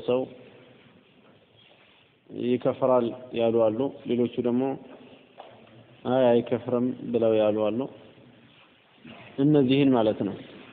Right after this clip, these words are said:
ትላንትና በዝርዝር እንዳለፈው የእነዚህን የሁለቱንም ቡድኖች ከዑለማዎች ውስጥ ማለት ነው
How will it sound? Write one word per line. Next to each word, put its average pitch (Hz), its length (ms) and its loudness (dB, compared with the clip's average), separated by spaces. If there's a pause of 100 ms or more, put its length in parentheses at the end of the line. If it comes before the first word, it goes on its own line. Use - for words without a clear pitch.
(180)
ትላንትና 123 540 2
በዝርዝር 117 500 2 (220)
እንዳለፈው 113 540 0 (2000)
የእነዚህን 151 380 4
የሁለቱንም 147 520 4
ቡድኖች 131 400 2 (600)
ከዑለማዎች 120 760 2
ውስጥ 123 200 -4
ማለት 117 320 -2
ነው 147 140 -2